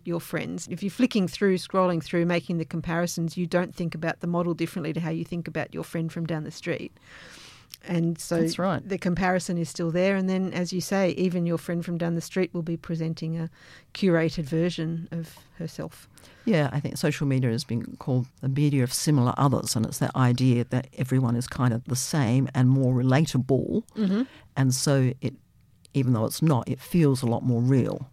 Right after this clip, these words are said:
Speaker 1: Yeah, yeah.
Speaker 2: So that's kind of about the viewing of images, but then we also have the issue of putting up images.
Speaker 1: Hmm.
Speaker 2: And a lot of people put up selfies, and the literature shows that many women and girls spend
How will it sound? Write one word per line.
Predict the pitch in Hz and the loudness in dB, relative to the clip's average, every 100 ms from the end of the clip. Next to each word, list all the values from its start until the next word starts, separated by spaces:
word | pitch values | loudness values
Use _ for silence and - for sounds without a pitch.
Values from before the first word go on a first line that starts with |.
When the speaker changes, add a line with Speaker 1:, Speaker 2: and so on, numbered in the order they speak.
| - | -4
Speaker 1:
Yeah, | 170 175 170 165 _ _ | -2 -2 -4 -12 _ _
yeah. | 180 175 160 - - - - - - - - _ | -4 -4 -4 -10 -20 -20 -20 -18 -20 -20 -20 _
Speaker 2:
So | - - - 165 156 147 147 - _ - | -6 -2 2 4 4 4 0 -4 _ -4
that's | 220 - - | -4 -4 -6
kind | 185 160 | 0 0
of | 139 | 2
about | 139 135 131 131 - - | 0 0 0 0 -6 -4
the | 117 - - | -4 -4 -4
viewing | 127 147 165 151 | 0 2 4 2
of | 120 | 0
images, | 101 117 - 110 - - - - | -2 -6 -6 -8 -8 -12 -20 -8
but | 139 131 | -6 -2
then | 139 | 0
we | 135 143 | 2 0
also | 147 - 131 | -2 -2 -2
have | 131 135 | -2 -2
the | 123 135 | -4 -4
issue | 131 - 135 127 127 | -4 -2 0 0 -2
of | 120 123 127 | -6 -6 -8
putting | - 147 135 | -6 -2 0
up | 170 - - - | 0 -4 -12 -6
images. | 98 135 - - - - - - | -4 -4 -8 -10 -12 -12 -20 -8
Speaker 1:
Hmm. | 185 | -4
Speaker 2:
And | 120 117 117 | -2 -2 -2
a | 120 | 0
lot | 131 | 2
of | 127 | 2
people | 131 123 127 | -2 -4 -6
put | - 113 | -6 -8
up | - | -6
selfies, | - 139 135 - 202 294 - _ _ - - _ _ - | -4 -2 -2 -2 -4 -4 -10 _ _ -20 -20 _ _ -4
and | 123 127 123 120 127 131 | 0 2 2 2 0 0
the | 127 113 127 - | -2 -2 -8 -6
literature | 139 131 131 117 | -4 -4 -6 -8
shows | - 117 139 156 - | -4 -2 0 -2 -4
that | - 117 - | -4 -4 -2
many | 127 127 123 117 | 2 4 4 2
women | 120 127 | 2 2
and | 113 120 | 0 0
girls | 123 120 127 | 0 -2 -2
spend | - - 131 120 113 | -6 -4 0 0 -2